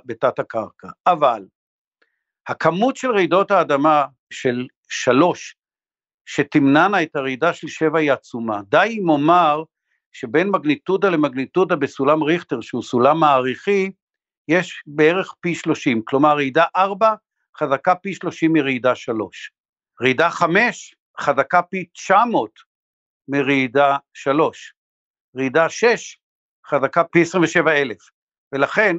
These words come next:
אתה צריך עשרים ושבע אלף רעידות של שלוש, כמו זו שהרגשנו אתמול שלשום, כדי לשחרר אנרגיה כמו רעידה אחת של שש, שלא לדבר על שבע. ולכן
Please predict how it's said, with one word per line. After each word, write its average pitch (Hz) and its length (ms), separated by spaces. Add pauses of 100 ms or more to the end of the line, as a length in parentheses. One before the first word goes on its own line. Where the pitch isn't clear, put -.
אתה 139 160
צריך 170 320
עשרים 269 280
ושבע 202 340
אלף 185 220
רעידות 160 400
של 143 200
שלוש, 156 560 (360)
כמו 160 260
זו 160 180
שהרגשנו 151 680
אתמול 147 400
שלשום, 233 520 (500)
כדי 175 540 (360)
לשחרר 170 580
אנרגיה 180 480
כמו 160 240
רעידה 156 380
אחת 147 300
של 135 140
שש, 147 440 (260)
שלא 147 300
לדבר 131 380
על 123 80
שבע. 101 360 (1040)
ולכן 143 440